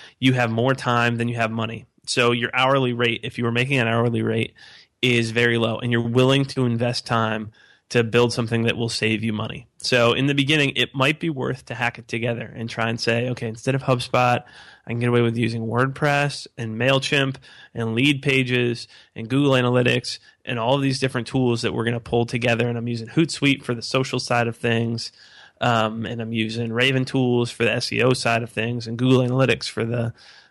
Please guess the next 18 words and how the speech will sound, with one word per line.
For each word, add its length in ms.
um, 540
for 120
the 100
traffic 440
reports 460
and 200
page 280
performance 560
type 180
stuff. 280
So 160
I'm 80
grabbing 380
all 180
of 60
these 180
different 300
things, 480